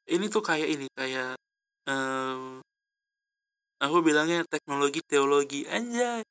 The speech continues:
<laughs> Agak aneh sih istilahnya. Karena mereka kan canggih banget ya, luar angkasa, ini segala macam, pesawat tembakan, ini apa segala macam, pesawat tercanggih, apa segala macam, terus tiba-tiba si Darth Vader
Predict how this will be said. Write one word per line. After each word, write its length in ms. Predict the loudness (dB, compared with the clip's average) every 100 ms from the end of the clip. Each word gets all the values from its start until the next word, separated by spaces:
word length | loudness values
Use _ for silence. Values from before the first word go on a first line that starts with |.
| _
<laughs> 460 | -8 -8 -10 -12 -16 _ _ _ _ _ _ _ _ _
Agak 480 | -10 -4 -2 0 0
aneh 140 | -2 -2
sih 160 | -2 -4 _
istilahnya. 560 | 4 4 4 -4 -6 -18 _ -10 -6 -8 -10 _
Karena 240 | 0 2
mereka 240 | 0 -4 -8
kan 80 | -8
canggih 240 | -6 -4 -2
banget 320 | -2 -2 -2
ya, 80 | -2
luar 320 | 0 0 -2
angkasa, 480 | -2 0 2 0 -2 -4
ini 160 | -6 -6
segala 240 | -4 -4
macam, 160 | -4 -6 -2
pesawat 400 | 0 0 -2 -4 -8
tembakan, 480 | -6 -6 -6 -12
ini 240 | -8 -6 -6
apa 160 | -8 -10
segala 160 | -8 -6
macam, 240 | -6 -8 -12 _ _ _ _ _ _
pesawat 280 | 0 0 0 -6
tercanggih, 560 | -4 -4 -2 0 -2
apa 160 | -2 -2
segala 240 | -2 -2
macam, 120 | -2 -2
terus 160 | 0
tiba-tiba 360 | 0 0 -2 2
si 160 | 2 4
Darth 240 | 0 0
Vader 320 | 0 2 2